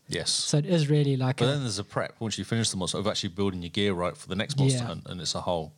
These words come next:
Speaker 2: And it's a,
Speaker 1: it's
Speaker 2: it's
Speaker 1: a
Speaker 2: a game
Speaker 1: process.
Speaker 2: I wanna spend more time with, but it's one of those games where, "Oh, do you have spare two hours?" Because that's the
Speaker 1: It's a
Speaker 2: minimum you need.
Speaker 1: dedication. Yeah, yeah.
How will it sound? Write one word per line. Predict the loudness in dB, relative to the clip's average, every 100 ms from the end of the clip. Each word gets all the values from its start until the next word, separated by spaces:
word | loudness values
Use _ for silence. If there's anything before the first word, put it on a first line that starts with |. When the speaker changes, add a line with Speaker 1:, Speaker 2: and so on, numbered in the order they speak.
| _ 0
Speaker 2:
And | 2
it's | 2 0
a, | -2 -6 -8 -4
Speaker 1:
it's | 0
Speaker 2:
it's |
Speaker 1:
a | 2
Speaker 2:
a |
game | 2 4 2
Speaker 1:
process. | 0 -4 -4
Speaker 2:
I | 0 4
wanna | 4 4
spend | 2 2 4
more | 4
time | 2 0 2 2
with, | 0 -2 _ _ _ 2
but | 2
it's | 4 4
one |
of | 4
those | 4 2
games | 0 0 0
where, | 2 2 2 -4 -20 -12 0
"Oh, | 2
do | 4
you | 2
have | 0
spare | -6 2 2 4
two | 2 2
hours?" | 4 4 4
Because | 2 0 2
that's | 2 2
the | -2
Speaker 1:
It's | 2 4
a |
Speaker 2:
minimum | 6 6 6
you | 6
need. | 6
Speaker 1:
dedication. | 4 0 -6 -10 -8 -10 -14 -12 -10
Yeah, | -8
yeah. | -8 -10